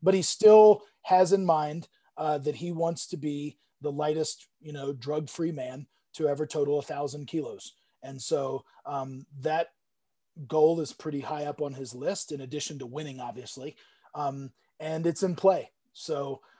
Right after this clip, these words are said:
uh, without, you know, really revealing, you know, our specific numbers or playing our hand too much, you know, that's, that's in play. Um, assuming that he makes his,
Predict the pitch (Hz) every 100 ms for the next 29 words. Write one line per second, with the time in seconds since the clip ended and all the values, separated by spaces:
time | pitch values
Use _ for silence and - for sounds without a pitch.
0 | - 147 139 135 139 151 165 170 170 -
1 | - 175 156 151 143 151 165 156 139 147
2 | 139 165 156 147 143 - 165 139 139 139
3 | - - 143 143 143 - 160 147 139 147
4 | 151 175 135 - - 156 151 139 135 147
5 | 131 - 233 135 - - - _ - 175
6 | 151 151 _ - 165 165 - - _ -
7 | 151 170 - 165 143 143 113 - _ -
8 | 147 139 139 147 156 170 160 151 143 151
9 | 147 147 - 143 127 -